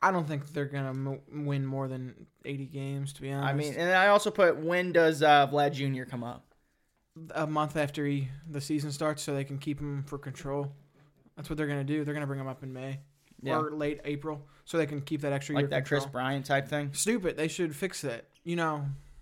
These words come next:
Speaker 1: yeah, we'll talk about that probably later here, too. We'll,
Speaker 2: Yeah.
Speaker 1: that's a good little part to talk about. We can't segue.
Speaker 2: You ready for the Rays?
Speaker 1: Yeah, let's hear it.
Speaker 2: This is all I had. Blake Snell and Tommy Pham.
Speaker 1: <laughs> Yeah,
Speaker 2: So
Speaker 1: they
Speaker 2: you're putting them third.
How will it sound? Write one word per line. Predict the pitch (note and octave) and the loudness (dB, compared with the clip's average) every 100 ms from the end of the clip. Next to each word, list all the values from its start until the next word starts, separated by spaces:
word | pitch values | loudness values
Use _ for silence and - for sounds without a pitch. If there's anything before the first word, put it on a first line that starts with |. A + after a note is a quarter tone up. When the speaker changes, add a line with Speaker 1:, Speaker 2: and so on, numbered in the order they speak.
| - | -12
Speaker 1:
yeah, | C#3 C3 C#3+ | -10 -8 -8
we'll | D3+ | -8
talk | F3 E3+ | -4 -4
about | E3 C#3 | -4 -4
that | D3+ | -4
probably | C#3 C3+ C3+ | -4 -6 -6
later | C3+ C3+ | -6 -6
here, | C#3 | -6
too. | C#3 D3 C#3 | -6 -4 -4
We'll, | C#3+ C#3+ - - | -6 -8 -14 -6
Speaker 2:
Yeah. | A#2+ A#2 - | -4 -4 -8
Speaker 1:
that's | D3 D3 | -12 -8
a | D3 | -4
good | C#3+ | -4
little | C#3 C#3 C3+ _ _ _ _ _ _ _ _ _ _ | -4 -4 -8 _ _ _ _ _ _ _ _ _ _
part | - C3+ | -8 -6
to | - | -6
talk | - C3 | -6 -6
about. | - A#2+ | -6 -10
We | C#3 | -10
can't | - - | -12 -12
segue. | - A#2+ | -8 0
Speaker 2:
You | |
ready | D3 D3 | 4 4
for | E3 | 4
the | D3+ | 4
Rays? | C#3 D#3 F3 F#3 - | 8 8 8 4 0
Speaker 1:
Yeah, | E3 A#3+ G#3+ | 2 8 8
let's | F3+ G3+ | 8 6
hear | C4 | 8
it. | G3+ | 8
Speaker 2:
This | - | 6
is | F#3+ | 8
all | F#3 | 10
I | F3 | 10
had. | E3+ D#3 C#3 | 10 8 6
Blake | D#3 F3 | 6 6
Snell | E3+ F#3 F3+ F3 | 6 2 4 4
and | D3+ | 2
Tommy | D3+ D#3 D3+ | 2 2 2
Pham. | C#3+ C#3 B2+ B2 | -2 -4 -4 -8
Speaker 1:
<laughs> | D3 - C3+ B2 - C3+ - - E3 - _ _ _ C3 - - D#3+ C#3 | -16 -20 -20 -20 -20 -20 -20 -18 -18 -18 _ _ _ -20 -20 -12 -4 0
Yeah, | D3 C#3 | 0 2
Speaker 2:
So | D3 | 6
Speaker 1:
they | E3 | 8
Speaker 2:
you're | F3 | 8
putting | F#3 G3 F3 | 8 4 6
them | F3+ F#3 | 4 4
third. | F#3 - E3+ D#3+ C3+ B2+ | -2 0 6 8 6 0